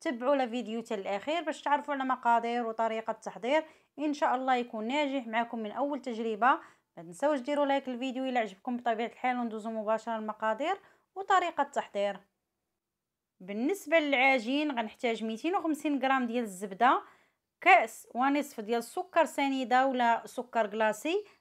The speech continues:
جوج ديال البيضات، كأس ياغورت طبيعي ولا، آه، ديال الفاني، ملعقة مايزينا وقبصة ديال الملح، كأس إلا ربع ديال الزيت والدقيق. باش غادي نجمعوا هاد الخليط تقريبا غنحتاجوا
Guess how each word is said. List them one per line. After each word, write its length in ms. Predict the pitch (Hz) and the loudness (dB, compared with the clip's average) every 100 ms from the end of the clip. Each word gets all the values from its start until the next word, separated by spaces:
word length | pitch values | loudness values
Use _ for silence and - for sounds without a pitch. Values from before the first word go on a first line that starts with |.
| _ - | _ -10
جوج 280 | 208 370 269 | -2 -2 0
ديال 200 | 277 269 | 2 2
البيضات، 640 | 233 240 240 240 285 311 - _ _ - | 2 2 2 4 4 2 -6 _ _ 0
كأس 320 | 349 240 - | 2 2 0
ياغورت 500 | 262 240 254 240 - | 0 0 -2 -4 0
طبيعي 640 | 247 220 220 208 294 403 - _ _ | 0 0 -2 0 0 -2 -6 _ _
ولا، 480 | 226 233 240 240 - | -4 4 6 6 2
آه، 240 | - 208 214 | 0 2 2
ديال 240 | 208 349 | 2 0
الفاني، 560 | 285 254 240 240 311 392 - _ _ _ - | 2 2 2 2 0 -4 -12 _ _ _ -6
ملعقة 560 | 247 330 302 294 302 | 0 6 6 6 6
مايزينا 560 | 285 277 233 254 254 269 | 4 2 -2 -4 0 2
وقبصة 680 | 269 - 240 - 277 262 - | 0 -2 -6 -2 2 4 2
ديال 280 | 208 226 220 | -2 -4 -2
الملح، 460 | 220 254 302 - - | -4 -4 -4 -8 0
كأس 360 | 330 269 - - | 4 4 2 -4
إلا 340 | 277 277 262 | -2 2 4
ربع 280 | 262 226 - 208 | 4 0 -4 -8
ديال 440 | 202 233 233 - | -4 -2 -2 -6
الزيت 600 | 196 180 190 277 381 427 - _ - | -8 -6 0 2 2 0 -6 _ -8
والدقيق. 640 | 240 - - 370 415 415 | -6 -6 -2 2 2 0
باش 260 | 214 262 247 | -2 -2 0
غادي 240 | 254 254 | 0 0
نجمعوا 600 | 247 208 240 240 349 320 | -2 -2 -2 2 2 0
هاد 320 | 220 247 214 240 | -2 -4 -2 0
الخليط 680 | 240 233 226 240 208 202 | 2 2 0 -2 0 -2
تقريبا 580 | 202 262 294 359 381 320 | -4 -6 0 0 0 0
غنحتاجوا 760 | 294 269 240 - 247 247 320 | 0 0 -4 -2 -2 0 0